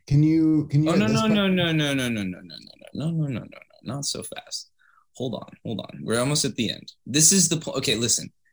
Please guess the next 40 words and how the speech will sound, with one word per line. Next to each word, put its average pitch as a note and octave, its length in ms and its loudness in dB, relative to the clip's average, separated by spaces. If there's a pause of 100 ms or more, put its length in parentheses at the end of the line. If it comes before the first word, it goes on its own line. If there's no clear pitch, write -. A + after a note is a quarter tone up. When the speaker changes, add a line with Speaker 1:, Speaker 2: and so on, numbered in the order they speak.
(160)
Speaker 2:
We A#2+ 100 0
have C3 260 -4
to E3+ 80 -2
get D#3 160 0
people C3+ 420 -2
on G#2+ 300 0
board G2 320 -2
with F#2 180 -6
him F2+ 160 -6
before G2+ 460 -2
we F#2+ 100 0
start F#2 300 -2
reading F#2 300 -8
<laughs> - 40 -20
this. - 420 2
Speaker 1:
That's - 200 0
true. C#3 180 0
Yeah, C#3 360 0
yeah, - 100 -10
you're B2+ 140 -4
right, A2 160 -4
you're A#2 180 -4
right. C2 120 -8 (360)
Speaker 2:
Okay, - 320 -2 (520)
continuing A#2+ 580 2
the A2 120 4
article. - 420 -6 (800)
Unschooled F3 640 4
Marvel B2 440 0
addicts E2+ 720 -2 (200)
who A#2+ 100 0
never B2+ 340 2
heard A2+ 380 -2
of F#2 360 -6
Kafka, D#3+ 760 -2 (340)
Buñuel, A#2 760 4
or F#2 240 -6
Chuck - 500 -4
Jones F#2 800 -2
easily C3+ 480 2